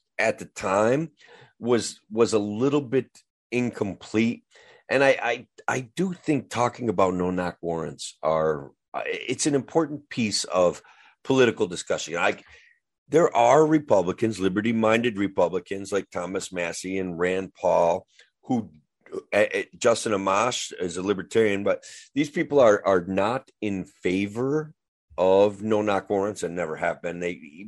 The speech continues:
Breonna Taylor's law, we can maybe even unpack a little bit about the Breonna Taylor case, um, and as it pertains to this situation. And one other thing, guys, I wanna talk about. Facebook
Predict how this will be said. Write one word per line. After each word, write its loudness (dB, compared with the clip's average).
Breonna -4
Taylor's -2
law, -4
we -6
can -4
maybe 0
even -6
unpack 0
a -4
little 0
bit -2
about 0
the -16
Breonna 0
Taylor 0
case, -6
um, 6
and 2
as 2
it -2
pertains -4
to -6
this -6
situation. -4
And 0
one 4
other 6
thing, 0
guys, -2
I 2
wanna -4
talk -10
about. 2
Facebook 2